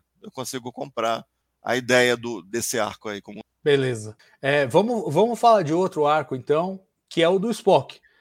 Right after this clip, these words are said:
Speaker 2: A gente já fa-, tocou um pouquinho sobre ele, e o Thiago de Lima Castro aqui nos comentários, ele fez uma hipótese muito interessante pra explicar por que que o Spock tá trepidante desde o começo. Ele pergunta: será que o elo mental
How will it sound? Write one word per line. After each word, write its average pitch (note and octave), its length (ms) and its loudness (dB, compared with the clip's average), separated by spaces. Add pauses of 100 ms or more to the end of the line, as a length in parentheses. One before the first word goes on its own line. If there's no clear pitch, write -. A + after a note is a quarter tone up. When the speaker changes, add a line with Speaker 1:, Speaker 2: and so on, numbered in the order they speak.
Speaker 2:
A C#3 100 -6
gente E3+ 160 -4
já G3 140 4
fa-, F#3 200 -8
tocou G3+ 400 0
um A3+ 80 -4
pouquinho E3+ 360 -4
sobre D3 340 -2
ele, D#3+ 300 4 (340)
e E3 120 0
o G#3+ 220 4
Thiago G#3 420 4
de E3 120 -2
Lima F3 260 -6
Castro F3+ 340 -6
aqui E3 120 -14
nos E3+ 160 -12
comentários, E3+ 460 -4
ele F#3 140 -2
fez F#3 280 -2
uma F#3+ 180 -6
hipótese F3+ 400 -4
muito F#3+ 260 -8
interessante F3+ 600 -2
pra G3 100 -6
explicar F3 380 -4
por - 180 -6
que F#3+ 140 -6
que F#3+ 100 -10
o - 20 -6
Spock F3+ 400 -4
tá F3+ 100 -6
trepidante E3 760 -4
desde E3+ 260 -4
o F3 60 -10
começo. C#3+ 460 -6 (280)
Ele F3+ 180 0
pergunta: C#3+ 460 2
será E3 360 0
que G3 140 -8
o D#3 140 2
elo F3+ 280 2
mental C3+ 680 2